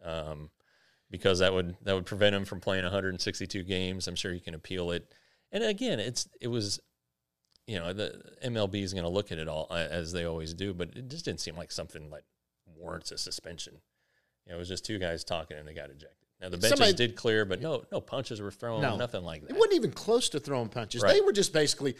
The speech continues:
Speaker 2: and in fact, it really got kinda heated when Garcia hit, when he hit the grand slam. When he got home, that's when him and Maldonado, and they, I think they were just talking.
Speaker 1: I thi-, I, Adolis hugged him.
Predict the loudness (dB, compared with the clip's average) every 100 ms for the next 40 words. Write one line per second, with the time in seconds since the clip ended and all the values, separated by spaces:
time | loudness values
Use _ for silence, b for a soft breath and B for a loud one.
0 | B B 6 6 6 6 6 4 6 4
1 | 6 6 6 4 4 6 6 6 4 2
2 | 0 0 -6 -2 0 2 6 8 6 4
3 | -2 -4 -2 0 2 0 0 0 0 2
4 | 4 4 4 2 6 6 8 8 8 6
5 | 2 B B 6 6 6 4 4 4 4
6 | 4 4 6 6 8 6 6 6 8 8
7 | 8 4 6 6 6 4 0 2 4 4
8 | 0 -8 -10 -14 -4 -2 -2 -10 -20 -20
9 | _ -8 -8 -8 -10 -6 0 0 2 2
10 | 2 0 -4